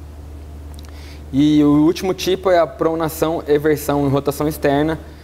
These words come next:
em que nós observ-, podemos observar uma fratura Salter Harris tipo um da tíbia distal, com uma fratura da fíbula associada, é, e geralmente uma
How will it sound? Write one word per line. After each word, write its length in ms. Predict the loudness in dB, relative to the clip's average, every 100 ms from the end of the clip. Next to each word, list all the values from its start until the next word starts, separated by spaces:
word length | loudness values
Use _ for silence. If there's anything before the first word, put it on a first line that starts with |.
| -14
em 120 | -8 -2
que 140 | 0
nós 420 | 2 0 -4 -14 -8
observ-, 400 | -6 0 0 2
podemos 340 | 0 0 2
observar 560 | 0 2 0 2 2 2
uma 140 | 0
fratura 600 | -2 -2 -2 0 2 2 -2 -12 -20 -10
Salter 340 | -2 -2 0
Harris 380 | 0 2 2 0
tipo 260 | -2 -2 0
um 340 | 0 2 0
da 120 | -2
tíbia 280 | -4 -4 -6
distal, 540 | -6 -4 0 2 2 0
com 180 | 0
uma 140 | 0 0
fratura 400 | -2 -2 2 2
da 140 | 0
fíbula 460 | 0 2 2 2 2
associada, 760 | -2 -4 2 4 4 0 -4 -6 -16 -20 -20 -16
é, 480 | -8 -4 -2 -2 -4 -4
e 80 | -2
geralmente 560 | 2 2 2 0 0
uma 1000 | 0 2 2 2 2 0 0 -2 -4 -6